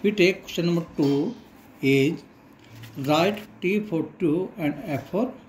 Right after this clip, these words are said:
false statements. We take number one, male elephant live in the herd till they are fourteen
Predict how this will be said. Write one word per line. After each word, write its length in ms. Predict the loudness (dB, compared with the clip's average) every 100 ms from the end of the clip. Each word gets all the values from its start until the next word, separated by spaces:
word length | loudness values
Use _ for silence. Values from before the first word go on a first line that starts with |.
| -14
false 280 | -6 -6 -6
statements. 840 | -10 -8 -10 -8 -6 -4 -4 -8 -14 -10
We 80 | -6
take 240 | -2 0 2
number 240 | 2 2
one, 340 | 4 4 2 0 -14 -20 -20 -20 -18 -20 -20 -14 -4
male 440 | 0 4 6 4 2
elephant 800 | 0 2 0 0 2 4 2 -4 -12 -12
live 680 | -6 -2 2 2 2 0 -6
in 160 | -4 0
the 100 | 0
herd 580 | -4 -4 0 0 0 -6 -12 -20 -20 -20 -4
till 200 | 0 2
they 320 | 2 2 2 -4
are 460 | -2 0 2 0 -4 -14 -20 -20 -20 -20 -20 -18 -18 -18 -20 -20 -20 -20 -20 -20 -20 -20 -20 -20 -20
fourteen 920 | -6 0 0 4 4 6 4 0 -6